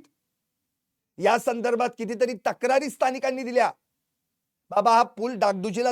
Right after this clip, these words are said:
तरी आणा, नाहीतर ह्याला इथून काढा, दुसरा बसवा, काहीतरी करा." कोणीही लक्ष घालत नाही. निवडणुका आल्या की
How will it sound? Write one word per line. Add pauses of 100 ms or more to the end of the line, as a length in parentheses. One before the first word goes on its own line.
तरी
आणा,
नाहीतर
ह्याला
इथून
काढा, (380)
दुसरा
बसवा,
काहीतरी
करा." (1000)
कोणीही
लक्ष
घालत
नाही. (1160)
निवडणुका
आल्या
की